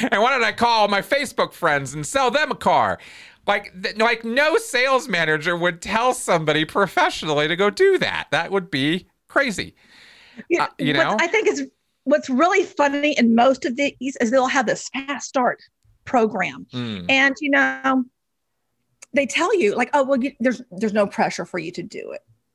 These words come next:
Speaker 2: But if you can do this and this within this amount of time period,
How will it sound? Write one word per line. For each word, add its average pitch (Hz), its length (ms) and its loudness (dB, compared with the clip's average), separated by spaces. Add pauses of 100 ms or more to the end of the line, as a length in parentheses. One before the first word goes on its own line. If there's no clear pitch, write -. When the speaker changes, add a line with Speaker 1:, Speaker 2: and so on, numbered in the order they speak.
(600)
Speaker 2:
But 240 420 2 (120)
if 180 200 -2
you 254 120 0
can 269 180 4
do 233 200 2
this 220 300 2
and 220 120 0
this 247 240 0
within 214 380 -2
this 226 200 2
amount 226 300 0
of - 60 -4
time 220 320 -2
period, 285 480 2